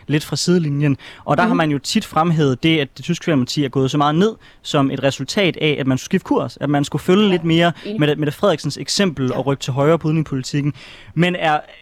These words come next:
Speaker 1: er, er Schulz så humlebyen, øh, som ikke burde kunne flyve, men som alligevel gør det, øh, eller er der en lærestreg, som resten af Europas socialdemokratier kan tage ud af hans, øh, fremgang?
Speaker 3: Altså, nu skal vi jo have med, at selvfølgelig går han frem,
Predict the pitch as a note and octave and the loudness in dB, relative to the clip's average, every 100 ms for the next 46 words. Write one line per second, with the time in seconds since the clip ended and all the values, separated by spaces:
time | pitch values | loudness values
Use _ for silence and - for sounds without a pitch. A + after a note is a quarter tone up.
0 | - D#3+ D3 C#3 D#3 D3 - G#3+ G#3+ G3 | -2 0 0 0 0 0 0 -2 0 0
1 | F#3 D#3+ G3+ B3 F#3+ F3+ D3 B2 D3 C3+ | 0 2 2 2 0 -2 -2 -4 -2 0
2 | C3+ - F3 - G3 A3 - E3 F3+ F#3 | 0 0 0 2 2 2 -2 -4 2 4
3 | G3 D#3 D#3 D3+ G3+ F#3+ E3+ F#3 G#3 F3+ | 4 2 0 2 4 2 2 2 2 0
4 | - - - - C#3+ C#3 E3+ E3+ F#3 F3 | -4 -18 -10 -2 0 0 2 2 2 2
5 | F#3+ F3 D#3 D3 E3+ F#3+ - D3+ C#3+ - | 2 0 0 0 2 2 0 0 0 -2
6 | B2+ A#2+ F3 G3+ G3 D3 C3+ C#3+ D3 C#3 | -2 0 0 -2 -2 -2 0 0 -2 -4
7 | C#3+ E3 C#3+ C3 B2+ B2+ D#3+ C3 - - | -2 0 2 0 -4 -4 -2 -2 -2 -4
8 | - - G3+ A3 - B2 C3 C#3+ - B2 | -4 0 0 0 -4 -4 0 -2 -2 -4
9 | - C3+ D3 B2 - _ _ _ _ _ | -2 -2 -2 -4 -10 _ _ _ _ _
10 | _ _ - - _ _ - - - - | _ _ -20 -20 _ _ -20 -20 -20 -20
11 | - - G3+ G3 - A3 G#3 C#4 A#3+ G#3+ | -20 -8 -6 -6 -8 -6 -2 2 2 2
12 | G#3 G#3+ - G#3 - A#3 C#4 C4+ G3 D3 | 0 0 -2 -4 -4 0 2 2 0 -2
13 | - G#3 - | 0 0 0